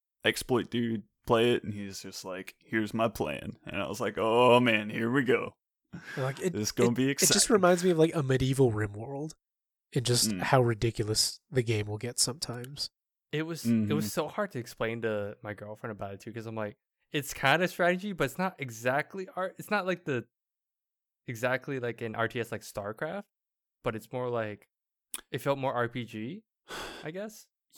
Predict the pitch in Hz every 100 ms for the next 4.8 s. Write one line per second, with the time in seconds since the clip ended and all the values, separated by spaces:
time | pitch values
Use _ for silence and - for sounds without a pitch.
0 | - _ - - 127 - 196 - - 240
1 | 320 277 - 190 185 165 143 131 123 120
2 | - 165 - 131 120 107 117 - 110 -
3 | 107 185 160 117 113 107 104 107 101 101
4 | 131 - 160 135 101 92 67 -